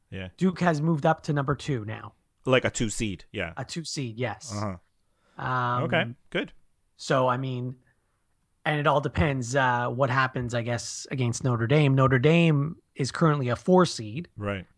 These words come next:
Speaker 2: Uh, so Notre Dame could move up if they defeat Duke.
Speaker 1: There is an advantage. There's def-, definite advantage to being, like, a one or a two seed in the tournament because that second game should be,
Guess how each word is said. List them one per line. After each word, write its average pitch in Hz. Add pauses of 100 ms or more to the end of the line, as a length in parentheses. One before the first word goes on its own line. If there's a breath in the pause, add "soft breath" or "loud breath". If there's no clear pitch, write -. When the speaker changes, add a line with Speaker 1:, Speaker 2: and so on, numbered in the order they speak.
(340)
Speaker 2:
Uh, 113
so 120
Notre 131
Dame 147
could 131
move 120
up 120
if -
they 123
defeat 123
Duke. 139
Speaker 1:
There 147
is 214
an 196
advantage. 131
There's 110
def-, 139
definite 147
advantage 113
to 113
being, 110
like, 101
a 104
one 104
or 101
a 95
two 107
seed 90
in 95
the 98
tournament 92
because 101
that 107
second 113
game 104
should 98
be, 98